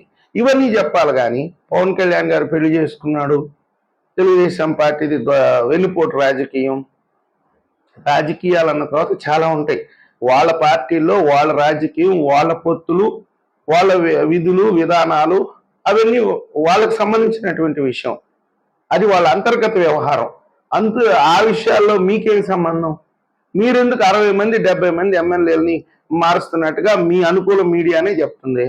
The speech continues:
మరి మీరెందుకు మారుస్తున్నారు అరవై మంది, డెబ్బై మంది ఎమ్మెల్యేలని? దానికి సమాధానం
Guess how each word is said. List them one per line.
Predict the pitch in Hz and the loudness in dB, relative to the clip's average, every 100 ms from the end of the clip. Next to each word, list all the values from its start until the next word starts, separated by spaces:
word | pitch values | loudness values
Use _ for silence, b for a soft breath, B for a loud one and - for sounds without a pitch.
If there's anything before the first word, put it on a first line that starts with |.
| 131 | -4
మరి | 110 175 | -4 -2
మీరెందుకు | 226 247 233 208 | 0 0 0 0
మారుస్తున్నారు | 196 185 185 180 175 160 | 0 -2 -4 -4 -2 0
అరవై | 165 165 | 0 0
మంది, | 165 175 165 | 0 -2 0
డెబ్బై | 156 147 | -2 -2
మంది | 147 165 156 | -2 -2 -2
ఎమ్మెల్యేలని? | 151 156 143 139 131 131 b b b | -2 -2 -2 -2 -4 -8 b b b
దానికి | 151 208 226 | 0 0 0
సమాధానం | 185 202 208 185 151 | -2 0 0 0 0